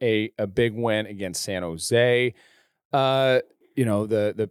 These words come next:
the Penguins dropped their last one versus the Ducks, of course, in a come from behind win, uh, from the Anaheim Ducks there.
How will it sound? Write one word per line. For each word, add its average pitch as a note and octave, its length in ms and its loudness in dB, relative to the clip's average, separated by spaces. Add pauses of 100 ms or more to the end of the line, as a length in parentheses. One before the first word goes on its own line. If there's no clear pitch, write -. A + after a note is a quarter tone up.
(160)
the G2+ 160 -2
Penguins G#2+ 560 -4
dropped A2 580 0
their A#2 180 2
last A2 400 -2
one A2 240 -4
versus G2+ 260 -4
the F2+ 120 -6
Ducks, G#2+ 420 0
of G2+ 140 -4
course, G#2+ 460 0
in G2 120 -6
a F#2 80 -6
come G2+ 280 -8
from G2 200 -4
behind F#2 460 -8
win, F#2+ 500 -6
uh, F2+ 220 -8
from F#2 160 -8
the F2+ 80 -6
Anaheim F#2 380 -8
Ducks F#2 320 -2
there. G#2 340 2